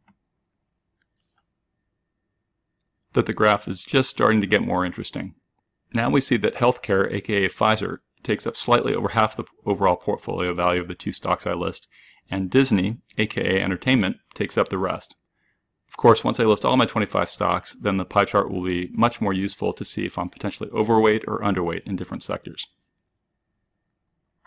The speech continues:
As I previously mentioned,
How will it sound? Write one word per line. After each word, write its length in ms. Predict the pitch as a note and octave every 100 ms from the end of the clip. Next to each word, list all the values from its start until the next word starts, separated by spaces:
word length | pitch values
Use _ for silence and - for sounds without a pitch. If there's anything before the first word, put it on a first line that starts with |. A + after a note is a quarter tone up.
| _ _ _ _ _ _ _ _ _ _ _ _ _ _ _ _
As 140 | A2+ G#2+
I 80 |
previously 480 | G2+ C#3+ C#3+ C#3 C3+
mentioned, 480 | B2 F#2+ F2+ F#2 G#2+